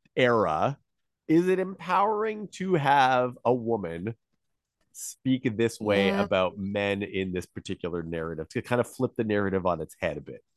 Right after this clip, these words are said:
Speaker 1: Or is that not good?
Speaker 2: I think that it's, I think it's, it's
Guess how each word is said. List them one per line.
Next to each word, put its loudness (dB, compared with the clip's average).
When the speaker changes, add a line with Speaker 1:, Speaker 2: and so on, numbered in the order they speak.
Speaker 1:
Or 6
is 4
that 4
not 0
good? -16
Speaker 2:
I 6
think -2
that 2
it's, 0
I 4
think 2
it's, 0
it's -6